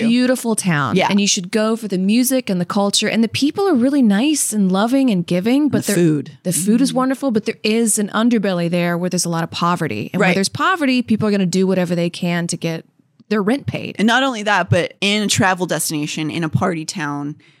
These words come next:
Speaker 1: there's going to be people looking to take advantage of that,
Speaker 2: Yeah.
Speaker 1: like, organized chaos.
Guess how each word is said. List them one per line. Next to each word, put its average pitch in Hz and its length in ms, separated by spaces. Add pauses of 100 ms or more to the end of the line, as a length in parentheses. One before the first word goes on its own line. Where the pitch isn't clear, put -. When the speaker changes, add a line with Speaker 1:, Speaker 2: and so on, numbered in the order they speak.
(440)
Speaker 1:
there's 202 200
going 202 260
to 254 40
be 202 140
people 180 260
looking 165 240
to 147 60
take 147 180
advantage 143 380
of 135 180
that, - 280
Speaker 2:
Yeah. 160 40
Speaker 1:
like, - 240
organized 151 460
chaos. 147 580